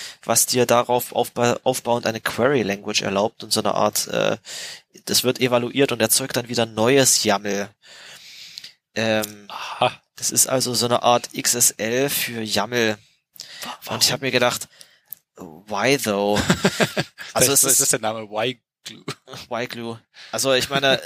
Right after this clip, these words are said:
Speaker 2: <laughs> Why though?
Speaker 1: yaml, yaml war mal schön, bis man nur festgestellt hat, was man mit yaml alles machen kann und dann hat man irgendwie Angst bekommen vor yaml, ich zumindest, ähm,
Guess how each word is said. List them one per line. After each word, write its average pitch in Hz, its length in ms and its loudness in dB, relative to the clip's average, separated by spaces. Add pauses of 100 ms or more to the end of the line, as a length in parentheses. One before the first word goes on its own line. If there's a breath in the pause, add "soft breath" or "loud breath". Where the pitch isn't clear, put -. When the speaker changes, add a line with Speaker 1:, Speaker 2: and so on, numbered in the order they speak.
Speaker 2:
<laughs> - 100 -16
Why 117 220 -2
though? 123 120 -4
Speaker 1:
yaml, 165 480 4
yaml 151 320 2
war 139 120 6
mal 139 200 4
schön, 160 480 0
bis 143 320 0
man 131 160 -2
nur 123 180 -8
festgestellt 135 460 0
hat, 131 80 -2
was 120 160 -2
man 127 140 -4
mit 120 100 -12
yaml 120 220 2
alles 117 280 2
machen 117 220 -8
kann 113 180 0
und 113 240 -4
dann 107 220 -4
hat 110 120 -10
man 113 140 -8
irgendwie 107 260 -4
Angst - 200 -4
bekommen 123 240 -4
vor 123 140 0
yaml, 117 220 2
ich 107 180 0
zumindest, 120 440 -2
ähm, 107 400 -10